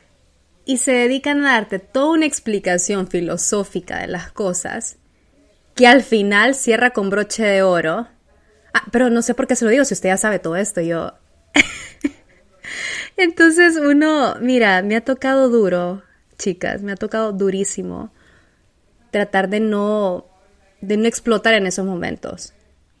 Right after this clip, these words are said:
¿verdad? Porque yo sí estoy muy iluminada en ese aspecto.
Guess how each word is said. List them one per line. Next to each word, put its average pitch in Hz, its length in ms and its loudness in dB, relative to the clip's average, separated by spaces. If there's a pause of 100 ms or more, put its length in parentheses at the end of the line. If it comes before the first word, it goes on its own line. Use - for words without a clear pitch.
¿verdad? 185 440 -4
Porque 185 340 -6
yo 202 520 -2
sí - 160 -8
estoy 202 260 -2
muy 202 400 -2
iluminada 185 760 -2
en 160 80 -10
ese 175 200 -10
aspecto. - 640 -10